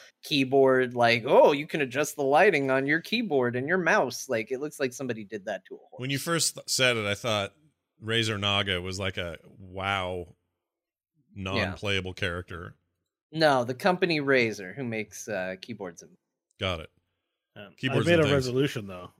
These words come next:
Speaker 2: What's yours?
Speaker 3: For, for this Winter's Veil.
Speaker 2: Oh yeah, what's that?
Speaker 3: I'm, I'm going, I'm going to buy loot boxes.
Speaker 2: What?
Speaker 1: Whoa!
Speaker 2: What?
Speaker 3: I'm going to buy Winter's Veil loot boxes.
Speaker 2: Well, it's this time of year. You wanna support your game,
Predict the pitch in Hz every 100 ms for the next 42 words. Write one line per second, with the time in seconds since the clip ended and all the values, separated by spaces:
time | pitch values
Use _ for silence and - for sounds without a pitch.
0 | _ _ _ _ _ - 113 117 117 98
1 | 98 - 113 107 101 127 120 120 101 101
2 | 92 87 _ - 98 98 107 - 107 120
3 | 123 120 120 139 147 - 123 123 135 120
4 | 95 95 101 104 95 101 - 92 85 _
5 | _ _ _ 90 95 156 - 165 226 262
6 | 254 180 127 120 156 156 - - - 120
7 | 131 131 127 98 113 113 113 110 117 -
8 | 107 101 98 92 98 - 165 175 165 185
9 | - 185 175 175 233 175 117 123 139 151
10 | 151 - 151 - 147 113 127 202